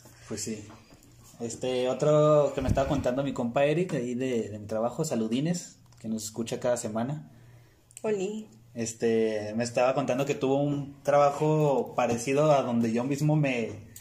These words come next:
Speaker 1: me cobré, <laughs> pero él en vez de cobrarse, él salió menos. <laughs>
Speaker 2: Le cobraron.
Speaker 1: Casi, casi, casi, porque dice que, este, era haciendo encuestas, que dice que
Speaker 2: Ujú.
Speaker 1: tenía una amiga que hacía encuestas de repente,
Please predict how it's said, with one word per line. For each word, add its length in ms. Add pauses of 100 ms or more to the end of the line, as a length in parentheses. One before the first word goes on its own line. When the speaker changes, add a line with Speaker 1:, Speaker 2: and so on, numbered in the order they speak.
(280)
Speaker 1:
me 220
cobré, 440 (500)
<laughs> 480
pero 300
él 100
en 120
vez 140
de 120
cobrarse, 680 (260)
él 140
salió 340
menos. 480 (340)
<laughs> 340
Speaker 2:
Le 180
cobraron. 800
Speaker 1:
Casi, 280
casi, 340
casi, 280
porque 280
dice 100
que, 120 (220)
este, 520
era 300
haciendo 300
encuestas, 680 (480)
que 80
dice 120
que 60
Speaker 2:
Ujú. 60
Speaker 1:
tenía 140
una 80
amiga 240
que 80
hacía 180
encuestas 400
de 80
repente, 880